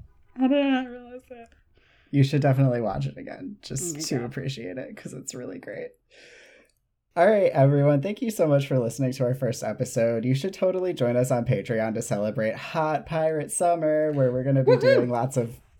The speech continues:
Speaker 2: piratey things, including watching pirate movies with our patrons. That is patreon dot com slash the gayly prophet. You can find us on Instagram and Twitter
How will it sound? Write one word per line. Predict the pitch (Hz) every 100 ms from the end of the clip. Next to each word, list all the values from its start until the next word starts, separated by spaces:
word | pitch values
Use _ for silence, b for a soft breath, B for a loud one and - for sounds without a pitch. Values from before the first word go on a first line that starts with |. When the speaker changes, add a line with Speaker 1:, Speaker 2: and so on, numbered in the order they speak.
| _ -
Speaker 2:
piratey | - 202 185 180 165 143
things, | 160 151 143
including | 131 135 131 120
watching | 113 110 120
pirate | 113 - 147 143 131
movies | 123 120 117 107 104
with | 110 110 107 -
our | 107 101 98
patrons. | - 156 143 - 143 139 135 135 - b b b b -
That | 113 127
is | 131 - - - _ -
patreon | 123 117 123 113
dot | 113 -
com | 104 120
slash | 107 104 -
the |
gayly | 113 107 104
prophet. | 104 95 101 120 131 135 135
You | 117
can | 110
find | 107 104 104
us | 110
on | 104
Instagram | 104 110 104 98 98
and | 104
Twitter | - 117 131 135 143